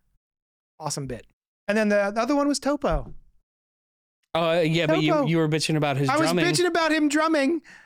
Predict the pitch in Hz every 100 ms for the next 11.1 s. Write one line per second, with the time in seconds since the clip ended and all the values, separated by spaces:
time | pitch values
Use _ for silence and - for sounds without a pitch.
0 | _ - 208 233 247 233 233 208 196 214
1 | 277 254 226 214 196 180 139 117 - 196
2 | 269 262 269 311 302 311 302 254 233 240
3 | - - - - 214 208 - - 208 196
4 | - 208 190 196 262 269 247 240 247 226
5 | 202 180 180 175 170 156 - 120 110 107
6 | 208 294 269 240 202 185 175 - - _
7 | - 175 190 233 247 240 - 190 180 175
8 | 175 - 160 151 180 226 247 220 220 214
9 | 208 _ _ _ _ 151 147 139 135 127
10 | 127 120 _ _ _ - 254 190 - -
11 | -